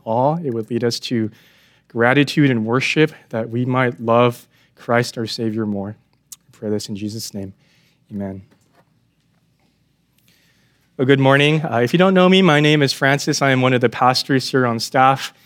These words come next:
I have the privilege of overseeing Beacon, which is our college ministry, as well as church life. I'm thankful for the opportunity to open God's word for us this morning. You know, I was tempted actually to start by showing you another viral meme, but, uh, I know that only someone young and hip like Pastor Allen can pull that off,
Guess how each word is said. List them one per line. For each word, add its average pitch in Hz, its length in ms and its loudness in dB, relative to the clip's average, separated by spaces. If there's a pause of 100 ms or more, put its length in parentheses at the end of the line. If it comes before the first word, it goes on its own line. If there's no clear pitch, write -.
(380)
I 110 100 -2
have 127 100 0
the 131 80 -6
privilege 143 380 4
of 127 200 2
overseeing 127 640 0
Beacon, 123 380 0
which 131 160 -2
is 123 120 -2
our 120 140 2
college 135 400 0
ministry, 175 600 2 (340)
as 110 180 -4
well 123 120 2
as 120 100 0
church - 400 -2
life. 139 420 0 (140)
I'm 107 140 -12
thankful 120 260 -8
for 113 380 0 (340)
the 135 80 -4
opportunity 123 540 0
to 113 340 2 (260)
open 117 260 -4
God's 113 240 -2
word 113 180 -2
for 120 140 -6
us 110 140 -4
this - 180 -12
morning. 117 300 -2
You - 380 -16
know, 147 80 4
I 175 40 6
was 175 100 2
tempted 185 300 4
actually 160 300 4
to 143 120 4
start 135 360 4
by 123 320 4
showing 131 340 2
you 135 140 4
another 123 280 4
viral 120 360 4
meme, 123 340 0 (480)
but, 117 220 4
uh, 117 200 4
I 131 100 2
know 156 160 6
that 143 120 4
only 143 220 4
someone 135 560 2
young 127 260 4
and 120 100 2
hip 131 280 0
like 117 140 0
Pastor 127 340 0
Allen 127 340 2
can 120 100 -8
pull 127 180 0
that 117 140 4
off, 135 300 2